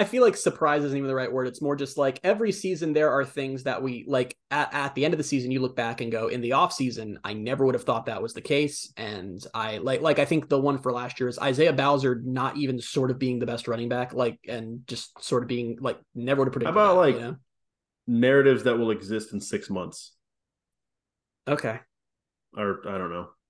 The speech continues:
Speaker 1: It flows
Speaker 2: Truths
Speaker 1: right off
Speaker 2: that,
Speaker 1: the tongue.
Speaker 2: truths that will exist in six months.
Speaker 1: Truths that will
Speaker 2: I
Speaker 1: exist
Speaker 2: don't
Speaker 1: in
Speaker 2: know.
Speaker 1: six months. I don't even know. I can't, we're gonna be sitting back here in December doing podcasts where we're like,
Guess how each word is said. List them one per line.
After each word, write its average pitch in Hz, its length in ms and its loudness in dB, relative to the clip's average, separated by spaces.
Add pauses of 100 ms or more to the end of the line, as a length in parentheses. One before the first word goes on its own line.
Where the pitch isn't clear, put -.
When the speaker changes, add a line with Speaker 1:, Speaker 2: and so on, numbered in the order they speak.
(1000)
Speaker 1:
It 123 140 -6
flows 123 280 2
Speaker 2:
Truths 120 120 6
Speaker 1:
right 117 120 0
off 113 100 -2
Speaker 2:
that, 107 140 2
Speaker 1:
the - 40 -10
tongue. 110 120 -6
Speaker 2:
truths 131 380 2
that 101 160 2
will 98 140 2
exist 92 400 -6
in 90 80 -10
six - 280 -14
months. 90 300 -18 (560)
Speaker 1:
Truths 131 360 -2
that 117 100 -2
will 117 120 0
Speaker 2:
I - 20 2
Speaker 1:
exist 107 180 -4
Speaker 2:
don't 117 60 -4
Speaker 1:
in 120 60 -2
Speaker 2:
know. 123 60 -6
Speaker 1:
six - 140 -8
months. - 240 -10
I - 60 -10
don't - 80 -8
even - 160 -12
know. - 140 -14 (420)
I 165 80 2
can't, 190 160 4
we're 190 100 10
gonna 208 140 8
be 185 80 8
sitting 175 240 6
back 147 180 4
here 160 80 0
in 143 60 2
December 135 280 0
doing 127 180 -2
podcasts 120 440 -4
where 131 80 2
we're 131 60 2
like, 113 140 -2